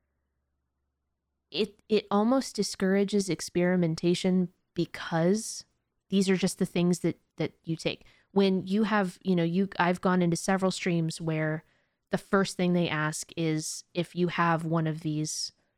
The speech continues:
various exotic weapons. So I think that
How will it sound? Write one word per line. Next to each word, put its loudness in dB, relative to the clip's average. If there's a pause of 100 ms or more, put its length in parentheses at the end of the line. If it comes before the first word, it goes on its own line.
(320)
various -2
exotic -8
weapons. -2
So 2 (160)
I 2
think -2
that -2